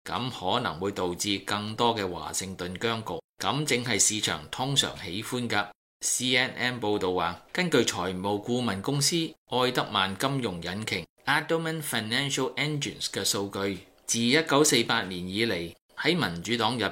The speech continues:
主白宮、共和黨喺參眾兩院均佔多數席嘅九年中，標準普爾五百指數嘅年化收益率為百分之十六點九，相比之下，喺民主黨完全控制兩院期間，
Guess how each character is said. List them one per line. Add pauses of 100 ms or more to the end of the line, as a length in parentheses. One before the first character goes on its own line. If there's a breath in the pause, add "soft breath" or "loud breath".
主
白 (140)
宮、 (220)
共
和
黨
喺
參
眾
兩
院 (260)
均
佔
多
數
席
嘅
九
年
中， (220)
標
準
普
爾
五
百
指
數
嘅
年
化
收
益
率 (120)
為
百
分
之
十
六 (100)
點
九， (220)
相
比
之
下， (120)
喺
民
主
黨
完
全
控
制
兩
院
期
間，